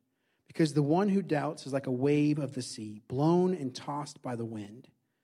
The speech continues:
That person should not expect to receive anything from the Lord, 'cause such a person is double-minded and unstable in all they do. Lord, speak to us. And Lord, whatever it is you have to say, help it to land,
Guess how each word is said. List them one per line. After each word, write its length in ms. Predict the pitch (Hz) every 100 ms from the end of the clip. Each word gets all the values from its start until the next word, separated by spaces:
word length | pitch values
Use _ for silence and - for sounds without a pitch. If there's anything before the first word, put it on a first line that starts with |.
| _ _ _ _ _
That 240 | 151 185 -
person 380 | 170 165 151
should 140 | 131 139
not 120 | 139
expect 400 | 127 - 151 147
to 80 | 131
receive 380 | 123 - 117 113
anything 420 | 190 165 - 127
from 160 | -
the 60 | 113
Lord, 320 | - - 170 _ _ _ _ _ _ _
'cause 120 | -
such 220 | 180 175
a 60 | 175
person 400 | - 170 160 135
is 100 | 113
double-minded 880 | 147 147 165 139 127 123 120 120 - _ _ -
and 100 | - -
unstable 800 | 143 139 - 123 117 113 110 110 _ _ -
in 120 | - -
all 320 | 110 107 104
they 160 | 104 101
do. 340 | - - - - _ _ _ _ _ _ _
Lord, 180 | 131 131
speak 320 | 131 - 147
to 120 | - 165
us. 300 | 170 - - _ _ _ _ _ _ _ _ _ _ _ _ _ _ _ _ _ _ _ _ -
And 80 | 135
Lord, 100 | 127
whatever 260 | 139 165
it 60 | 160
is 140 | 151
you 100 | 143
have 140 | 147 131
to 80 |
say, 400 | 127 139 143 147 147 _ _ _ _ _ -
help 140 | 160
it 80 | 160
to 80 | 131
land, 500 | 113 127 131 135 139